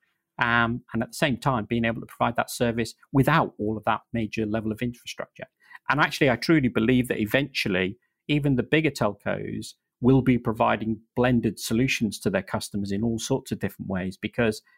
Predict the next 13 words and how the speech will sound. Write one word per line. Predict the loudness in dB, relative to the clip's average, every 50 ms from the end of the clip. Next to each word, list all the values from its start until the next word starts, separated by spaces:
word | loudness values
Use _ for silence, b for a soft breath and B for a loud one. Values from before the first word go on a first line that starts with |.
| b b b
I | 0
think | 0 0 0 2
the | 4 4 4
economics | 4 2 2 0 2 2 2 2 0 -2 -4 -4 -4
will | -2 0
lend | 0 0 0 0
itself | -2 -6 -4 -4 -4 -4 -4 _
to | -6 -6
making | -6 -6 -4 -4 -4 -2
that | -2 -2
work | -2 -4 -4 -4 _
that | -8 -10 -10 _
way. | -16 -16